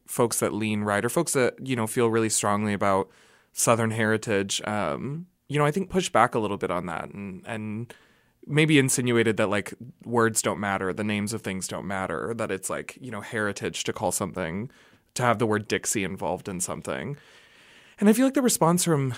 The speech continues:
the Chicks and Dolly both were like, "But that's not the case for everyone. And you can still listen or you can still attend whether the name is different or not. You know, the content is the same, but the context isn't."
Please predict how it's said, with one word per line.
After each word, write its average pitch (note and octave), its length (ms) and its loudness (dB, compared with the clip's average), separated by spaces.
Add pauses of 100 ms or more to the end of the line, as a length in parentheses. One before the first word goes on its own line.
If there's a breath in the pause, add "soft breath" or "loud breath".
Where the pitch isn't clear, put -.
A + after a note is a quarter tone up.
(140 loud breath)
the D3 100 2
Chicks - 260 0
and C#3+ 160 2
Dolly C3+ 300 4
both A#2 360 0
were G#2+ 120 -2
like, F#2 440 -4 (520)
"But C3 420 4
that's C#3 340 0
not C#3+ 180 4
the C#3+ 60 -2
case C3+ 300 0
for G#2+ 140 0
everyone. B2 680 -2 (120)
And B2+ 180 0
you D3 80 2
can C#3+ 160 2
still C3+ 260 2
listen A#2 340 0
or G2 40 0
you G#2+ 140 -4
can C3+ 160 -2
still A#2 240 0
attend G#2+ 640 -2
whether A#2 280 2
the G#2+ 120 0
name A2 260 0
is G#2+ 100 -4
different G2+ 320 -4
or F#2+ 80 -4
not. G#2 500 -6
You C3 80 -4
know, A2+ 120 -2
the F#2+ 100 -4
content C3+ 640 -2 (120)
is A#2 180 -6
the A2+ 100 -4
same, A2 560 -4 (640)
but B2 180 -4
the G#2 320 -2
context - 720 -4
isn't." - 440 -8